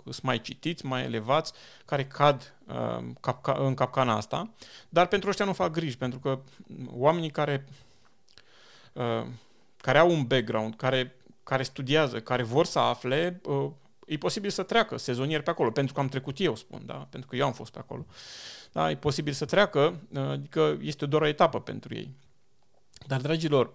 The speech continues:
uh, mă repet, nu,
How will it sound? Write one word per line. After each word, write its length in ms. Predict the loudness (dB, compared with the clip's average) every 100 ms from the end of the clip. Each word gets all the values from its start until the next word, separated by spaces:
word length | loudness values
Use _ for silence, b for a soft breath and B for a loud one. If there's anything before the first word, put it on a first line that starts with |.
| -6
uh, 260 | -2 -2 -2 -10 -20 B -20 -20 -20 -20 -20 -20 _
mă 120 | 2
repet, 360 | 2 2 0 -2
nu, 540 | -4 -2 2 2 0